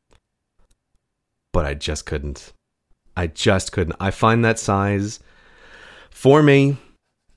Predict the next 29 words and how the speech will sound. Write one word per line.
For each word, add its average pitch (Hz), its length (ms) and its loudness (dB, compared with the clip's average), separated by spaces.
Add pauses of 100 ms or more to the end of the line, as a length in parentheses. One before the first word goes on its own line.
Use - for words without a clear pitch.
(220)
it 123 140 0
is 101 240 0
the 92 100 -10
physically 117 840 0 (120)
wrong 90 320 0
size. - 560 -10 (260)
It's 95 160 -4
uncomfortable 120 680 0
to 120 120 -4
use 104 640 0 (160)
over 92 260 -2
a 90 60 2
long 82 280 -2
period 82 320 -4
of 78 80 -6
time. 71 460 -8 (320)
It's - 180 -10
not 113 260 0
small 127 260 4
enough 127 200 4
to 127 100 -4
use 123 220 2
one-handed. 110 640 2 (360)
It's 80 160 -12
too - 240 -2
small 107 380 0
to 110 140 -4
use 107 180 0
two-handed. 85 720 -2